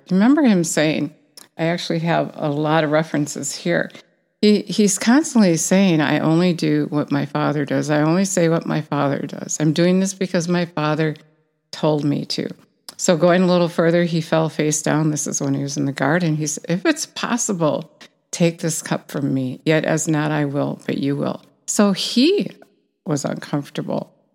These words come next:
I get that way. I'm like, "Can't I just do it this time? Can you just let me?" <laughs>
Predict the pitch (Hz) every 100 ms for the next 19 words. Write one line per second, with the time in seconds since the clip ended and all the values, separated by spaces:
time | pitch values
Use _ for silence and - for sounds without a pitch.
0 | _ _ _ - 196 233 220 165 151 151
1 | 147 151 151 - 170 190 190 175 - 165
2 | 170 170 156 - 175 175 180 180 _ _
3 | _ _ - 170 175 190 202 - 160 151
4 | 180 190 220 170 156